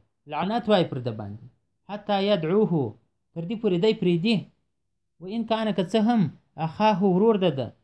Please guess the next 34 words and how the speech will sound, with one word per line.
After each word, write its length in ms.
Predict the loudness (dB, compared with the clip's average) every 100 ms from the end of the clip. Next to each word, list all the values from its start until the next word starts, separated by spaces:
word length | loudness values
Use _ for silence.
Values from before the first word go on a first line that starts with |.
| _
لأبیه 840 | -12 -8 -6 -4 0 0 2 2 2
و 240 | 0 0
أمیه، 540 | 2 4 2 -2 -6 -10 _ _ _ _ _
د 60 | -20
خپله 320 | -12 -8 -8
پلاره 420 | -2 0 2 2
وي 140 | 0
او 100 | 0
له 100 | -2
خپله 480 | -4 -10 -8 -4 -2
موره 380 | 0 2 2 0
څخه 220 | -4 -8
وي. 260 | -8 -8 -12 _ _ -10
رواه 320 | -6 -4 -4
مسلم. 460 | -6 -6 -8 -8 -10 _ _ _ _ _ _ -18
یعنې 240 | -14 -10
که 240 | -10 -10 -12 -8
څه 260 | -10 -6
هم 400 | -6 -4 -4 -8 -10 _ _ _ _ _ _ -20
له 80 | -20
خپله 320 | _ -14 -12
پلاره 440 | -10 -6 -4 -4
او 100 | -4
د 60 | -6
خپل 380 | -10 -10 -8 -4 -2 -2 -4
موره 240 | -2 -2
څخه 240 | -4 -8 -10
وي، 140 | -8
یعنې 480 | -8 -8 -10 -12 -12
که 80 | -12
دې 40 |
ورور 360 | -8 -6 -6 -6
وي 140 | -8
هم، 260 | -8 -10